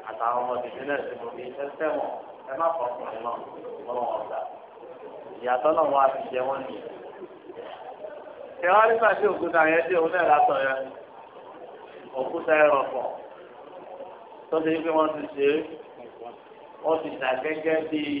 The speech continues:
bíríkì. Mọ̀tò ṣé wá ní sísẹ̀ tẹ̀lé kì í ṣe gbọ́dọ̀ wọn pa wọn, wọ́n gbà wọ́n ti sá lọ nìkan. Ó ní ìtò dé léraléra ni. Mo sá wọ́n wá máa sá ní ìdá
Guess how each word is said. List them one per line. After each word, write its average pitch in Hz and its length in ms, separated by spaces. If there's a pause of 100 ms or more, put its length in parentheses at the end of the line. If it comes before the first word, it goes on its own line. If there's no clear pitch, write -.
(340)
bíríkì. 156 440 (1800)
Mọ̀tò 185 380 (1400)
ṣé 202 160
wá 214 220
ní 208 140
sísẹ̀ 196 320
tẹ̀lé 156 300
kì 170 140
í 175 80
ṣe 175 100
gbọ́dọ̀ 180 320
wọn 185 140
pa 160 120
wọn, 156 140
wọ́n 170 140
gbà 185 120
wọ́n 160 220
ti - 120
sá 151 140
lọ 147 180
nìkan. 131 360 (320)
Ó 160 120
ní 160 160
ìtò 147 220
dé 151 160
léraléra 143 580
ni. - 160 (800)
Mo 135 180
sá 135 140
wọ́n 143 180
wá 156 120
máa 151 200
sá 151 140
ní 147 100 (140)
ìdá 135 240